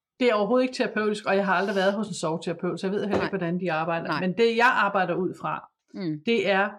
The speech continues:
Speaker 1: øh, hvad er det, der sker i hjertet? Hvad er det,
Speaker 2: Ja.
Speaker 1: jeg føler? Det handler om, øh, den følelsesmæssige ærlighed.
Speaker 2: Ja.
Speaker 1: Og, øh, og den er noget andet end den intellektuelle sandhed.
Speaker 2: Ja.
Speaker 1: Fordi, øh,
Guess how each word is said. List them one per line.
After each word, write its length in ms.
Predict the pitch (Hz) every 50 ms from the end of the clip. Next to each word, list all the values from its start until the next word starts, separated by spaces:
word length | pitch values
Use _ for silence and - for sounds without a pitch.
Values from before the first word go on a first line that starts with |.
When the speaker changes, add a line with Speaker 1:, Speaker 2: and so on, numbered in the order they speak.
| - _ _ _ -
Speaker 1:
øh, 520 | 202 202 196 190 190 185 185 180 175 175
hvad 120 | 170 208 196 185 185
er 40 |
det, 100 | 185 196
der 80 | 196 190
sker 260 | 185 - 208 202 190 -
i 100 | 202 190
hjertet? 420 | 180 165 156 156 165 165 180 175 - _ _ _ _ _ -
Hvad 140 | 190 196 175
er 140 | 151 190 196
det, 80 | 208
Speaker 2:
Ja. 60 | 208 190
Speaker 1:
jeg 120 | 165 -
føler? 320 | - 196 190 190 175 175
Det 160 | 175 180 196 170
handler 300 | 202 202 202 208 226 240
om, 460 | 233 - - - 190 185 185 175 170 - _ _ _ _ _ _ _ _ -
øh, 200 | 185 185 175 175 170
den 140 | 190 190 180
følelsesmæssige 880 | - - 220 226 233 - 254 - - 196 185 185 185 - 208 185 - -
ærlighed. 440 | 156 160 175 180 185 175 165 165 - _ _ _ _ _ _ _ _ _ _ _ _
Speaker 2:
Ja. 140 | - 165 151 - _ -
Speaker 1:
Og, 380 | 165 190 190 190 185 185 185 180
øh, 60 | -
og 100 | - 196 -
den 200 | 254 247 247 240
er 140 | 233 226 220
noget 220 | 208 208 202 196 190
andet 400 | - 185 190 208 226 233 226 196
end 100 | 190 185
den 160 | 196 185 -
intellektuelle 720 | 190 202 196 - 226 190 175 175 - 190 180 175 170 165
sandhed. 440 | - - 160 160 180 170 180 156 - - _ _ _ _ _ _ _ _ _ _ _ -
Speaker 2:
Ja. 120 | 175 165 - - _ _ _ _ _ _ _ _ _ _ -
Speaker 1:
Fordi, 180 | 233 190 202 220 214 - - _ _ _ -
øh, 400 | 196 196 190 185 180 175 170 165